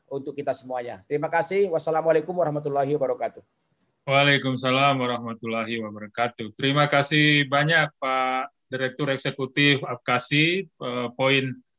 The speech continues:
Speaker 2: poin beliau tadi sudah sangat, eh, jelas bahwa ada empat ratus lebih, empat ratusan kabupaten kota yang menjadi anggota Apkasi.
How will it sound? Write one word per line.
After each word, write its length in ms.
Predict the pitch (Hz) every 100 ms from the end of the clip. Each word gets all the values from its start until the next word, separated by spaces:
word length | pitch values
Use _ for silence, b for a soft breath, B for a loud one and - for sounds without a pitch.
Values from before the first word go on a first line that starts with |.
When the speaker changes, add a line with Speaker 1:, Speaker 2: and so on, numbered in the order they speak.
| _ _
Speaker 2:
poin 240 | 131 127
beliau 320 | 127 135 147 143
tadi 320 | 127 131 131
sudah 400 | - 120 120 117
sangat, 480 | 135 127 120 117 113
eh, 320 | 123 117 117 113
jelas 640 | 120 123 139 160 160 - - _ _ _ 123
bahwa 640 | 117 117 120 123 127 123
ada 240 | 123 123 120
empat 280 | 117 123 -
ratus 640 | 151 151 160 151 - -
lebih, 560 | 135 131 143 165 139 -
empat 400 | 135 131 135 127
ratusan 320 | 165 160 143
kabupaten 560 | 131 135 127 127 131 131
kota 320 | 127 147 147
yang 160 | 131
menjadi 480 | 131 127 131 131 123
anggota 480 | 123 127 127 120 117
Apkasi. 640 | - 113 - 143 160 175